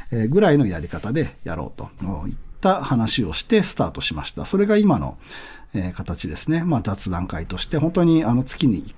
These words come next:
回のオンラインミーティングの場をセットして、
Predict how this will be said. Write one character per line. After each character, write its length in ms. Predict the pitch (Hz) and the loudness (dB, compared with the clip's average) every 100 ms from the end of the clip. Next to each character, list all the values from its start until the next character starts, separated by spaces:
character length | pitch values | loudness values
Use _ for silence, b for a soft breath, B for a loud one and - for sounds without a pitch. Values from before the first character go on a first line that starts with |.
| - | 0
回 240 | 170 98 | 2 2
の 180 | 71 - - - | -2 -8 -14 -6
オ 80 | 104 | -4
ン 80 | 87 | -2
ラ 120 | 85 | -4
イ 60 | |
ン 60 | 78 | -4
ミ 100 | 80 | -6
ー 40 | |
テ 120 | 71 80 | -6 -8
ィ 80 | |
ン 40 | 82 | -2
グ 60 | |
の 120 | 127 127 | 0 2
場 160 | 98 | 0
を 80 | 87 | -2
セ 140 | - | -2
ッ 20 | 120 | -4
ト 200 | - - | -4 -8
し 120 | - | -2
て、 260 | 165 113 | 0 -2